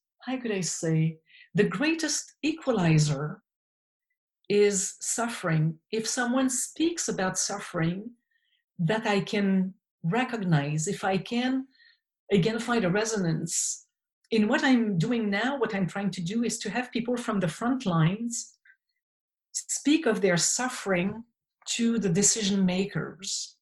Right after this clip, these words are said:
And I try to have the decision makers remember times where they experienced similar suffering. And when you get that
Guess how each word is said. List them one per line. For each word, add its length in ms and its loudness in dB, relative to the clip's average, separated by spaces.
And 140 2
I 80 0
try 280 -4
to 120 -2
have 240 -2
the 60 -2
decision 500 0
makers 640 -4
remember 460 2
times 760 2
where 320 0
they 280 0
experienced 1160 0
similar 520 0
suffering. 720 -2
And 180 4
when 160 4
you 120 2
get 260 -2
that 200 0